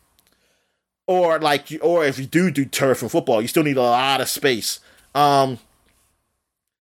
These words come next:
yeah, they'll be the only ones who not in, in the city. It just wouldn't be right. But, hey, it's like, well, you wonder what's, like, you know what? If it, if this means that possibly the Commanders could get a deal to have a stadium in the city,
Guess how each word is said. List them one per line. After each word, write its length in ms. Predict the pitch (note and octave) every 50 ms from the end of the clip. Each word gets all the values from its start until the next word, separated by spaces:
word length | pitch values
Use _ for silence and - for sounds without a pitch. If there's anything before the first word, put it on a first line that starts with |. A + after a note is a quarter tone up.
| _ _ _ _ _ -
yeah, 220 | C#3+ D#3 A3+ G#3
they'll 180 | E3 A3 C4 A#3+
be 80 | F3+
the 60 | D#3+ C#3
only 200 | E3 F#3 G#3 G3+
ones 280 | G3 F#3+ F#3+ F3+ -
who 60 | -
not 260 | F3 D#3+ E3+ E3+ E3+ E3+
in, 100 | D#3+ C#3+ -
in 120 | - F3 E3+
the 100 | E3 D3+
city. 460 | - - G3 A3 D#3+ A2+ G2 F2+ G2+
It 160 | B2+ C3 C3+
just 240 | A#2+ C#3 D#3+ - -
wouldn't 220 | D#3 D3 C#3 B2+
be 80 | C3 D3+
right. 200 | F3+ G#3 E3+ A#2+
But, 260 | F3 E3 D3+ - - _ _ _ _ C#3 -
hey, 320 | F#3+ A3+ F#3+ B2 G2+ F#2 - - - _ _ _ _ _ _ -
it's 220 | F#3 F3 D#3+ -
like, 300 | F3+ F3+ E3+ E3 C#3 - -
well, 240 | F#3+ G3 F#3 F#3+ F3+
you 200 | E3 F#3 G#3 G#3
wonder 180 | G3 G3 F#3 F3
what's, 260 | E3+ E3 D3+ - -
like, 320 | D#3+ D#3 D3 C#3+ C#3+ - -
you 120 | C#3 D3
know 140 | D3 D#3 D#3+
what? 240 | E3 E3+ E3+ D#3 -
If 240 | - B2+ B2+ - -
it, 240 | D#3 E3+ D3 - - -
if 120 | C3+ C#3
this 200 | - F3 F3+ -
means 580 | F#3 F#3+ F3+ F3+ F3+ F3 F3 D#3 - - - - _ _ _ _ _ _ _ -
that 400 | A#2+ D3+ D3+ D3+ D3+ C#3+ - _ _ _
possibly 840 | - - C#3 D3+ D#3 - - D3 C3+ C#3+ D3+ D3 D3 D3 D3 C#3 C#3 - _ _ _ _
the 60 | -
Commanders 360 | - - C#3 C#3+ C#3 D3 D3 C3
could 80 | C3 A#2
get 100 | C#3+ C#3
a 60 | B2+
deal 380 | A2+ C3+ C#3+ D3 D3 D3 D3
to 100 | D3 D3 A2+
have 200 | C#3+ C#3+ C#3 B2
a 60 | A#2
stadium 440 | - - D#3 D3+ C#3+ D3 D3+ C#3+ B2 -
in 180 | C#3+ D#3 D#3+
the 100 | D#3 D#3+
city, 420 | - - F3 D#3+ D#3 D#3+ D3+ -